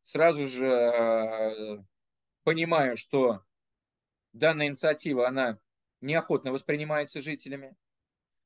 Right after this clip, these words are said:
Но если грамотно к ней подойти, объяснить жителям, что сколько, а, мы тратим, а, и сколько мы получим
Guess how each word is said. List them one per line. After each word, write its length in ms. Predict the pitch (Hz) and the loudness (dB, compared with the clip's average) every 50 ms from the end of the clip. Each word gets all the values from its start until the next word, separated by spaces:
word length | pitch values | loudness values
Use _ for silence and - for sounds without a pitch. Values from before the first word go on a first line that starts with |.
| _ - | _ -4
Но 100 | 143 170 | -2 -2
если 200 | 180 - 208 196 | 0 0 0 0
грамотно 480 | 170 196 214 196 170 147 - - 151 | 2 4 2 4 2 0 -4 -4 -10
к 80 | - - | -8 -6
ней 200 | 175 175 175 160 | -6 -6 -6 -4
подойти, 500 | - 151 135 156 160 160 151 - 170 156 | -4 0 2 2 0 0 -2 -4 0 0
объяснить 560 | 139 120 117 143 143 - 175 170 147 117 113 | 0 0 0 -6 -10 -8 -10 -10 -10 -10 -10
жителям, 480 | 123 147 156 151 - - 110 107 101 98 | -8 -8 -8 -8 -8 -10 -10 -10 -10 -10
что 220 | - - 127 123 | -6 -6 -6 -6
сколько, 580 | - _ - 180 175 147 - - 135 113 98 _ _ _ _ _ _ _ _ _ - | -6 _ 0 0 0 0 0 -2 -4 -4 -4 _ _ _ _ _ _ _ _ _ -2
а, 220 | 113 123 131 127 | 2 2 2 2
мы 120 | 139 151 156 | 2 -2 -2
тратим, 560 | - 175 170 156 139 - - 120 104 92 - _ _ _ _ _ _ _ _ _ _ _ _ _ _ _ _ _ - | 2 4 4 4 4 2 -2 -12 -12 -14 -16 _ _ _ _ _ _ _ _ _ _ _ _ _ _ _ _ _ -12
а, 520 | 110 120 131 127 131 131 131 131 127 127 131 - | -8 -4 -2 -2 0 0 -2 0 -2 -2 -2 -4
и 80 | - 151 | -6 -8
сколько 340 | - - 185 156 - 160 147 | -4 -2 -2 0 0 -2 -2
мы 140 | 156 147 | -2 2
получим 580 | - 175 160 165 160 147 - - 139 123 107 | 4 4 4 4 2 -2 -4 -6 -10 -12 -14